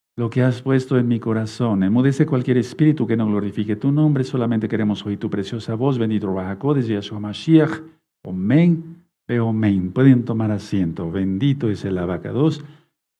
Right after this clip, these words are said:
Toda Gabá, Yahshua Mashiach, por tu luz. Vean cómo no me inclino ante la menorá, pero sí ante el nombre bendito de Yahweh. Bueno,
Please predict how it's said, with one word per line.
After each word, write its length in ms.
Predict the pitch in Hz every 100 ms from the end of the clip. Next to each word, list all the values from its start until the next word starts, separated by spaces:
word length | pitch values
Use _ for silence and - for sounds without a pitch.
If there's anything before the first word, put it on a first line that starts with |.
| -
Toda 200 | 135 123
Gabá, 280 | 113 107
Yahshua 320 | 104 98 - 107
Mashiach, 360 | 104 117 120
por 200 | 117 107
tu 120 | -
luz. 480 | 98 82 71 - - _ _ _ _ _ _ _ _ _
Vean 260 | 123 143 170
cómo 300 | 165 160 160
no 140 | 151
me 120 | 151 151
inclino 460 | 147 131 139 139
ante 260 | 147 139 113
la 140 | 98
menorá, 640 | 98 101 110 113 143 - - - _ _ _ _ -
pero 200 | 110 104
sí 280 | 98 131 131
ante 260 | 131 131
el 80 | 107
nombre 340 | 101 101 104 110
bendito 500 | 113 123 135 139 135
de 160 | 131
Yahweh. 440 | 160 170 131 87 - - _ _ _ _ _ _ _ _ _
Bueno, 420 | 110 123 95 78